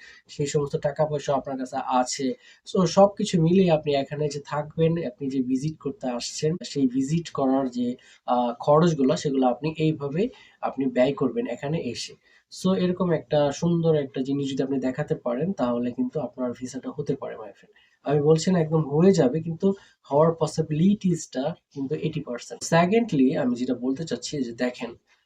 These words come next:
আপনারা যখন ফাইল সাবমিট করেন, যে কোনো কারো মাধ্যমেই হোক,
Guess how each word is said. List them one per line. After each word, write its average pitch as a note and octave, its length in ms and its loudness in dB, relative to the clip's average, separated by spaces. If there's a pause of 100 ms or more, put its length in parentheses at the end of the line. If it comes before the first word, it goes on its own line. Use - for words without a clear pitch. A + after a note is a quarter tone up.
(120)
আপনারা F#3 520 2
যখন C#3+ 320 2
ফাইল C#3+ 360 2
সাবমিট C#3 480 0
করেন, C3+ 320 -2
যে B3 200 0
কোনো A3+ 240 2
কারো B2 220 0
মাধ্যমেই B2 460 0
হোক, A#2+ 300 -2